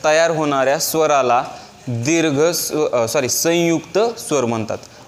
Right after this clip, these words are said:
दोन स्वर एकत्र येऊन तयार होणाऱ्या स्वराला संयुक्त स्वर. उदाहरणार्थ चार आहेत, ए, ऐ, ओ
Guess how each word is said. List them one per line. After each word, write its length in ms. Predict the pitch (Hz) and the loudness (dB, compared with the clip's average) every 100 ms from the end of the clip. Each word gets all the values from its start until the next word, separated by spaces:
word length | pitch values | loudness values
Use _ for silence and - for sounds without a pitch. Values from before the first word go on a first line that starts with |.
| - | -6
दोन 240 | 127 147 | 0 0
स्वर 300 | 147 143 147 151 | 0 0 0 0
एकत्र 380 | 147 143 135 139 | -2 -2 -2 0
येऊन 360 | 143 147 135 147 - - | 0 0 0 -4 -6 0
तयार 180 | 127 | 0
होणाऱ्या 420 | 127 127 120 131 214 - - - - | 2 0 0 0 -2 -8 -20 -18 -8
स्वराला 460 | - 120 113 131 220 - - - - - - - | -2 0 2 0 -4 -14 -20 -20 -20 -20 -20 -12
संयुक्त 560 | - 143 135 123 104 185 | -4 0 0 0 -4 -10
स्वर. 640 | 190 - 120 - - - | -10 -6 -6 -8 -12 -4
उदाहरणार्थ 520 | 123 123 131 123 - | -2 0 -2 -4 -4
चार 320 | 135 160 143 | -4 0 0
आहेत, 380 | 139 143 - - | 0 -2 -4 -2
ए, 220 | 156 160 214 - - - - - | 0 0 -4 -14 -20 -20 -14 0
ऐ, 260 | 147 147 170 - - - - - - - | 0 2 -2 -8 -18 -20 -20 -20 -16 -2
ओ 280 | 165 156 | 0 2